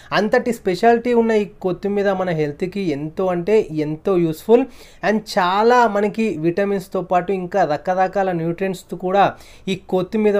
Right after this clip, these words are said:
వల్ల మనకి లభిస్తాయి. మరి కూరగాయలు ఏమీ లేనప్పుడు కనుక ఈ విధంగా మనం సింపుల్గా, ఈజీగా అయిపోయే పచ్చడి ఏదైనా ప్రిపేర్ చేసుకొని తిన్నట్టయితే ఆ మజానే వేరు. మరి అట్లాంటిది కొత్తిమీరతో కనుక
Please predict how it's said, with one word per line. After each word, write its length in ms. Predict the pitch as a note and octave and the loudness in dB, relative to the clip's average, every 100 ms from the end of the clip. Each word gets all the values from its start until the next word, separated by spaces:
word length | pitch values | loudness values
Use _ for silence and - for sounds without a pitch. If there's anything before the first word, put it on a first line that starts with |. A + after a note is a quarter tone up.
| F#3+ | 0
వల్ల 140 | F#3 G#3 - | 2 2 2
మనకి 280 | E3 E3+ F3 E3 | -2 -2 -2 -2
లభిస్తాయి. 460 | D3 C#3 - D3 D3 F#3 | -2 -4 -4 -2 0 2
మరి 140 | G#3+ A3 - | 2 0 -4
కూరగాయలు 520 | G3+ G#3+ A#3 B3 B3 A3 F3+ | 2 4 6 4 4 2 2
ఏమీ 180 | G3+ A3+ G#3+ | 2 2 2
లేనప్పుడు 420 | G3+ G#3 G#3 G#3 G3 | 2 0 0 0 0
కనుక 220 | F#3+ G3+ F3 - - - - F3+ | 0 2 0 -2 -20 -16 -6 0
ఈ 20 | A3+ | 0
విధంగా 300 | A#3 A#3+ A3+ A3+ | 4 4 4 2
మనం 160 | A3+ A3+ - - | 2 0 -6 -10
సింపుల్గా, 580 | - G3 F#3 A3 G#3+ A3 G#3+ - F#3 | -4 -2 2 2 4 2 0 -2 -6
ఈజీగా 380 | G3+ G#3+ A3 A3+ F3+ | -4 -2 2 2 2
అయిపోయే 400 | F#3+ F3+ G3+ G3 D#3 - - - - | -2 2 4 4 2 -4 -20 -12 0
పచ్చడి 460 | E3+ - - B3+ A#3+ | 0 0 -2 2 4
ఏదైనా 280 | A3 A3 G#3+ - | 6 4 2 -2
ప్రిపేర్ 260 | F#3 F3+ G3 | -4 -2 -2
చేసుకొని 340 | G3+ F3 G3 F3 | -2 -4 -8 -6
తిన్నట్టయితే 560 | F3+ F3+ E3+ F3+ G3 G#3+ G#3+ - C#3+ | -4 -4 -4 -4 2 0 0 -10 -8
ఆ 40 | D3 | -4
మజానే 400 | C#3 C3 D3+ E3+ E3+ | -4 -2 0 0 0
వేరు. 180 | D3+ C3 D#3+ | -2 -2 -2
మరి 120 | F#3+ D#3 | 0 0
అట్లాంటిది 520 | D#3+ A3 A#3 A#3 A3+ F#3 - - - - - | -2 0 2 4 2 2 -4 -16 -20 -6 0
కొత్తిమీరతో 640 | G3 - B3 B3 A#3+ A#3+ A3+ | 0 2 2 6 6 6 4
కనుక 160 | A3 | 2